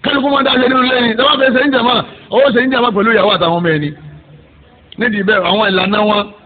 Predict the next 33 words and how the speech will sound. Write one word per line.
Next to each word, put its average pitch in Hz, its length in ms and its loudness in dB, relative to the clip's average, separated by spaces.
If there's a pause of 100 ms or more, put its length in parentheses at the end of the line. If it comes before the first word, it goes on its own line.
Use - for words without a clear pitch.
(120)
"Ẹ 202 140 0
gbómi 220 240 2
wá, 226 160 2 (220)
ẹ 214 100 2
gbómi 220 220 0
wá, 226 140 2 (480)
ẹ 180 60 -2
gbómi 220 240 2
wá, 226 160 2 (320)
omi, 220 420 0
omi." 226 360 2 (560)
Ẹ - 100 -12
máa 220 120 2
ru 226 100 4
omi 226 160 2
káàkiri, 220 480 -2 (340)
kò 147 100 -4
sínú 220 240 2
Ìsìlámù 196 420 0
wa. 175 120 2 (320)
Àwọn 196 260 0
tí 190 80 -2
wọ́n 240 180 2
ń 240 100 0
ru 220 140 2
omi 214 140 2
káàkiri, 190 240 0
àwọn 185 140 2
náà 220 100 0
ti 185 80 -2
ṣe 190 100 4
kí 202 120 2
ni? 190 120 2